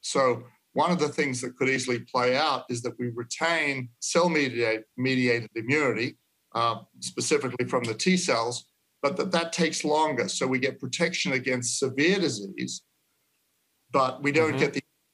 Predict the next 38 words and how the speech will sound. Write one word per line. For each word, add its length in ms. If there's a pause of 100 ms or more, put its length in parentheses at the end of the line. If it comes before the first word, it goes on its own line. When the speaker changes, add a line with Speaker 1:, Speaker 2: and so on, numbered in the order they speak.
(100)
Speaker 1:
protection 440
against 340
infection. 640
So, 340 (320)
uh, 280 (120)
as 180
you 120 (160)
pointed 260
out, 180
this 180
experiment 580
did 200
not 260
look 200
at 120
any 260
aspect 480
of, 160 (100)
of 140
T 180
cells. 380
It 100
didn't 280
really 340
look 220
at 100
functional 460
immunity. 520
All 300
it 140
looked 300
at 180 (580)
was 460 (300)
the 200
antibody 720 (100)
titers 680 (100)
in 160
the 260